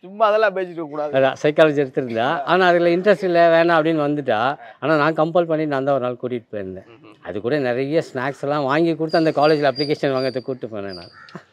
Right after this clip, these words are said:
Speaker 2: அப்-, அப்படியும் கூட்டிட்டு போய் அந்த இயர் அவ ஜாயின் பண்ணல. ஆனா அவ தங்கச்சி ஜாயின் பண்ணிட்டா.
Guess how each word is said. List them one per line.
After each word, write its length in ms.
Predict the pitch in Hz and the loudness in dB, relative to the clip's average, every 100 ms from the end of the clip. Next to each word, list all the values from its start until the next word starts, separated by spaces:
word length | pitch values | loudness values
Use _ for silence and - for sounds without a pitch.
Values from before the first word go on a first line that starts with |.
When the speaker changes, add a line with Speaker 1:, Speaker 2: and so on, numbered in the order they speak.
| - _ _ _ - - - - - | -20 _ _ _ -20 -20 -20 -20 -8
Speaker 2:
அப்-, 240 | 123 - - - 214 _ | -8 -8 -20 -20 -20 _
அப்படியும் 460 | 127 160 214 247 240 | -4 2 6 6 6
கூட்டிட்டு 440 | 202 208 202 165 | 4 4 4 4
போய் 160 | 185 214 | 4 6
அந்த 260 | 165 185 | 6 8
இயர் 220 | 185 208 | 10 10
அவ 200 | 185 165 | 10 10
ஜாயின் 280 | 147 147 143 | 6 4 2
பண்ணல. 320 | 123 107 92 | 0 0 0
ஆனா 180 | - 160 | 2 6
அவ 80 | 180 | 8
தங்கச்சி 420 | 151 185 240 196 | 8 8 6 6
ஜாயின் 300 | 151 127 120 | 2 2 0
பண்ணிட்டா. 320 | 107 101 92 | -4 -6 -6